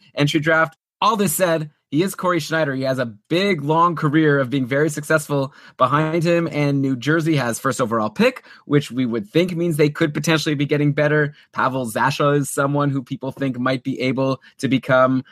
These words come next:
a bit of an offensive contributor. Maybe someone will help New Jersey score some more goals, and maybe eventually they'll score more and win more, but they'll need some decent goaltending.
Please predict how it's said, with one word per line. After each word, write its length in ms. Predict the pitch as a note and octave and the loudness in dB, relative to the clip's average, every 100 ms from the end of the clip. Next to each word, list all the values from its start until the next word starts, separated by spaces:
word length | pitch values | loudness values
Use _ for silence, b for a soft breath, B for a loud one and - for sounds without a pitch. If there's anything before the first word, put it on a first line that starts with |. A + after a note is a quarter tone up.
| B | B
a 80 | A#2+ | -2
bit 180 | A2 C3 | 2 0
of 120 | B2 | 2
an 80 | A2 | 2
offensive 420 | B2 B2+ B2+ B2 | 2 0 -2 -2
contributor. 500 | C#3 - B2 B2+ C3 | -4 -2 -2 0 2
Maybe 180 | B2 A#2+ | 0 -2
someone 220 | B2 B2 | -2 0
will 80 | A#2+ | 2
help 180 | C3 C3 | 2 0
New 60 | |
Jersey 220 | A#2+ A#2+ | -2 -2
score 220 | B2 - A#2+ | -2 0 0
some 160 | A2+ | 0
more 100 | G2 | -2
goals, 420 | G#2 B3+ A#3+ A3 B B - | 0 0 2 0 B B -2
and 80 | |
maybe 200 | C3+ C3+ | 0 2
eventually 440 | C3 C3+ C#3 C#3+ A#2+ | 0 0 -2 -2 -2
they'll 340 | B2 A#2 G#2 - | 0 0 -4 -10
score 320 | - G3 G3+ | -6 -2 0
more 240 | F#3+ F3+ | 2 2
and 160 | C3+ B2 | 0 0
win 160 | F#3 F#3 | -2 0
more, 160 | F#3 | 0
but 100 | D#3 | 0
they'll 120 | D3 | 0
need 180 | D#3+ A3 | 2 0
some 80 | E3+ | -4
decent 240 | F3+ E3+ | -6 -4
goaltending. 560 | D#3+ F3+ F#3 E3 E3+ | -2 0 0 0 0